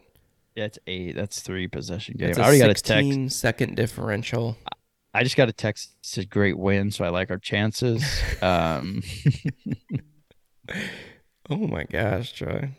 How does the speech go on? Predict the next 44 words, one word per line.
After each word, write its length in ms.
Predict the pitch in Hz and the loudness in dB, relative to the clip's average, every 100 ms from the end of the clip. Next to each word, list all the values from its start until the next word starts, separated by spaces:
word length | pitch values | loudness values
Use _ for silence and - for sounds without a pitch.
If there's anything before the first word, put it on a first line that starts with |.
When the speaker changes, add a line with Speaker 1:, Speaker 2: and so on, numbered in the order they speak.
| _ _ | _ _
Speaker 2:
And 240 | - 101 | 0 4
then 60 | 101 | 4
Speaker 1:
we 80 | 104 | 4
Speaker 2:
just 140 | 101 | 2
Speaker 1:
turn 160 | - 98 | 0 0
it 40 | |
Speaker 2:
turnover. 320 | 90 87 95 92 | 2 2 2 0
Speaker 1:
over. 160 | 95 95 - _ _ - | 0 -4 -12 _ _ -14
Speaker 2:
That's 160 | 139 | -12
about 220 | 156 110 | -6 -6
right. 200 | - 87 - _ _ _ _ _ _ _ _ _ _ _ _ _ _ _ _ _ | -4 -8 -8 _ _ _ _ _ _ _ _ _ _ _ _ _ _ _ _ _
Speaker 1:
So 120 | - | 2
the 80 | 127 | 4
Kings 220 | 196 208 | 6 6
definitely 320 | 180 180 180 165 | 6 6 4 2
are 40 | 135 | 2
gonna 220 | 156 147 | -2 2
cover 260 | 156 147 | 2 4
the 100 | 147 | 2
four 180 | 127 147 | 2 2
and 100 | 139 | 4
a 40 | 120 | 4
half 340 | 120 123 - _ | 2 0 -4 _
line. 500 | 131 120 120 120 120 | 0 2 2 -4 -6
Um, 220 | 113 104 101 | -8 -6 -4
the 60 | |
over 280 | - 127 110 | -2 0 0
definitely 380 | 113 110 123 113 | -2 -2 -4 -4
hit. 380 | 107 113 110 - _ _ - _ | 0 -2 -4 -12 _ _ -20 _
Kings 240 | 151 160 156 | 2 4 4
in 60 | |
the 100 | 170 | 4
over. 280 | 170 190 139 | 6 4 2
It's 180 | 107 - | -2 -8
the 80 | 123 | -2
way 80 | 120 | 0
to 80 | |
go, 380 | 117 127 117 98 _ | 2 2 2 -2 _
always. 480 | 120 123 117 104 - | 0 2 2 -2 -4
Speaker 2:
Eighteen 420 | 123 151 175 165 | -6 -4 -2 -2
seconds 480 | 160 139 120 120 110 | 0 0 0 -2 -2
up. 280 | 101 98 - | -4 -4 -6
Kings 320 | - 139 143 | -2 -2 0
up 180 | 104 | 0